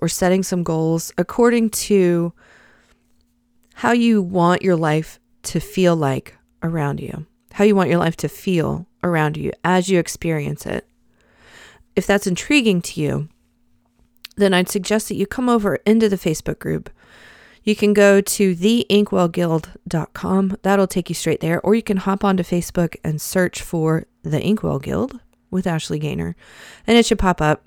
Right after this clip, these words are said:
Answer the questions. We'll let you in. And, um, as soon as I feel like I have a little bit more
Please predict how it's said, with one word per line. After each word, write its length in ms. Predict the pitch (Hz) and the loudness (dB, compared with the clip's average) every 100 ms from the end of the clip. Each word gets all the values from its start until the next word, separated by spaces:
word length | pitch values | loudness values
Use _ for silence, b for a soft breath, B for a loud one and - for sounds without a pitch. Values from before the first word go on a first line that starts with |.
| _ | _
Answer 220 | 196 190 | -2 -2
the 80 | 180 | -4
questions. 540 | - 175 - 175 165 - | -2 -2 -2 -4 -4 -2
We'll 100 | 170 | -2
let 180 | 165 | -2
you 100 | 156 | -2
in. 220 | 156 156 156 B B B B - | -2 -4 -6 B B B B -16
And, 360 | 160 165 160 160 | -4 0 0 0
um, 400 | 156 147 151 - _ _ _ _ - | -2 -2 -4 -8 _ _ _ _ 0
as 120 | 196 | 0
soon 200 | 277 302 | 2 2
as 120 | 254 | 4
I 80 | 233 | 2
feel 160 | 240 | 4
like 160 | 226 220 | 2 2
I 40 | |
have 120 | 196 185 | -2 -2
a 60 | |
little 220 | 180 214 | 0 2
bit 180 | 208 165 | 2 2
more 600 | 170 175 185 190 185 185 | 0 0 2 2 2 -2